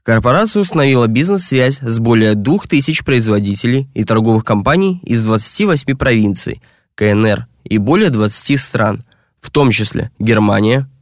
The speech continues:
Италия, Великобритания, Франция, Россия, С Ш А, Канада, Мексика, Бразилия,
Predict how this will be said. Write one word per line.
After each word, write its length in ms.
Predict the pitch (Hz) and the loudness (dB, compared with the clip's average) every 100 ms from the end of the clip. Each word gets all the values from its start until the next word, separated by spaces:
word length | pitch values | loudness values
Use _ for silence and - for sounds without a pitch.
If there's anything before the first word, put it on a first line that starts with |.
| _ | _
Италия, 680 | 123 131 117 101 104 135 135 _ _ - | -4 0 0 2 2 0 -4 _ _ -4
Великобритания, 1000 | 123 196 170 120 117 - 101 101 110 127 - _ _ | 0 0 2 2 0 2 0 2 0 -4 -12 _ _
Франция, 720 | - 117 104 101 - 131 135 _ _ - | 0 2 4 2 0 -2 -4 _ _ -2
Россия, 680 | 120 113 - 110 101 98 - _ | 0 2 0 0 -2 -4 -12 _
С 240 | - 113 | -6 -2
Ш 180 | 107 127 | 0 2
А, 200 | 120 101 - _ - | 2 0 -8 _ -4
Канада, 560 | 104 107 113 117 117 - _ - | 0 2 2 0 -2 -6 _ -6
Мексика, 640 | 104 110 110 - 98 - | 0 2 0 -2 -10 -6
Бразилия, 720 | 107 104 110 110 117 98 - | -2 2 2 2 2 0 -4